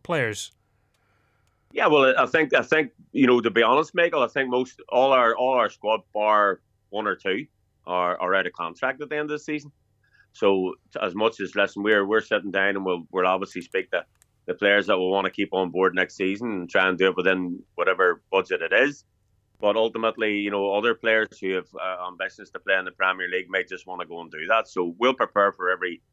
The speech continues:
Speaker 2: for every avenue, if you know what I mean, Michael. But,
Speaker 1: Yeah.
Speaker 2: um, listen, if we can keep this squad together, um, um, then it's a pretty decent squad at the minute. It's a good bottom six Premiership squad at the minute, in my mind.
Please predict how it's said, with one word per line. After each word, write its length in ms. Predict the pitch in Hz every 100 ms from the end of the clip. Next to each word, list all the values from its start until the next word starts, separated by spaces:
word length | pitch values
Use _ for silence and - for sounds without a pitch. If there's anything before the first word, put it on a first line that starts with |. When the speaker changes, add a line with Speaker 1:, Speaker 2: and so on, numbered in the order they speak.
| _ _ _ -
Speaker 2:
for 140 | 107
every 240 | 113 107
avenue, 320 | 95 98 123 139
if 120 | 139
you 80 | 135
know 80 |
what 100 | 139
I 40 | 135
mean, 200 | 135 135
Michael. 320 | 135 135 120
But, 320 | 101 98 104
Speaker 1:
Yeah. 180 | 98 95
Speaker 2:
um, 120 | 90
listen, 320 | 95 107 120 101
if 100 | -
we 140 | 123
can 120 | 113 101
keep 200 | 113 -
this 160 | 101
squad 300 | - 98 98
together, 460 | 90 90 98 113 - _ _ _ _
um, 680 | 90 90 90 87 85 85 87 - 87 78
um, 200 | 85 82
then 300 | 85 90 90
it's 220 | - -
a 60 | 90
pretty 360 | - 107 107
decent 360 | 90 98 95 95
squad 280 | - 90 98
at 60 |
the 80 | 107
minute. 240 | 110 113 -
It's 180 | 92 -
a 40 |
good 280 | - 107 107
bottom 260 | 104 101 95
six 240 | 110 98
Premiership 500 | - 95 95 - 101
squad 280 | - 87 87
at 80 | -
the 60 |
minute, 200 | 107 107 -
in 80 | 87
my 140 | 90
mind. 280 | 87 87 110